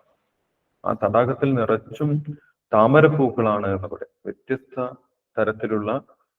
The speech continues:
താമരപ്പൂക്കളാണ് തടാകത്തിൽ നിറച്ചും. ആ താമരപ്പൂക്കളുടെ സുഗന്ധമാണ് അവിടെ മുഴുവൻ നിറഞ്ഞു നിൽക്കുന്നത്. അങ്ങനെയുള്ള ഒരു പ്രദേശം,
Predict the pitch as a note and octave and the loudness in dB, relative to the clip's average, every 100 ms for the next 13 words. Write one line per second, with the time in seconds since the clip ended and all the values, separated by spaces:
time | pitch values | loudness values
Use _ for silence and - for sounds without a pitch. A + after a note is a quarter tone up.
0 | _ G#2+ G#2 C3 D3+ D3+ C3 - A2+ G2+ | _ 2 4 6 4 4 2 0 0 0
1 | G2 F#2+ F#2+ F#2 G2 G2 G2 G2+ F#2+ F2+ | 0 -2 0 4 4 2 -2 -4 -4 -6
2 | - - - _ _ _ _ - G#2+ - | -8 -14 -20 _ _ _ _ -8 -6 -2
3 | F#2+ G#2+ C#3 D3 C#3+ C3+ C3+ B2+ B2+ A#2+ | -2 0 0 0 0 0 0 2 2 0
4 | A#2+ - - G#2 A2+ C3 G#2+ G2+ A#2 C#3 | -6 -16 -8 -6 -2 0 0 -4 -8 -12
5 | _ _ _ _ - G#2+ A2 A2 G#2 G#2+ | _ _ _ _ 2 4 4 4 2 2
6 | A2 G2+ F#2+ G2 F#2 F#2 F2 F#2 _ _ | 0 0 -2 -2 -2 -6 -14 -18 _ _
7 | _ _ _ _ _ _ _ _ _ _ | _ _ _ _ _ _ _ _ _ _
8 | - F#2 C3 D3 C3 A#2+ A2+ A2 G2+ F#2+ | -6 -2 2 4 4 4 2 0 -2 2
9 | G2 G2 G2 | 2 2 -6